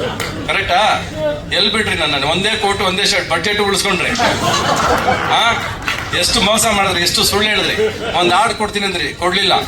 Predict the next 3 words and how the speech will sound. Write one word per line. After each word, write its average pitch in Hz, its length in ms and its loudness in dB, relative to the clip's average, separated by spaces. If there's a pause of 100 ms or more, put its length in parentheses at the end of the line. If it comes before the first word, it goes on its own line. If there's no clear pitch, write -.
(1600)
ಮಾಡಿರೋ 226 320 2
ಹಾಡ್ನು 233 260 2
ಕಿತ್ತಾಕ್ಬಿಟ್ರಿ. 208 680 -2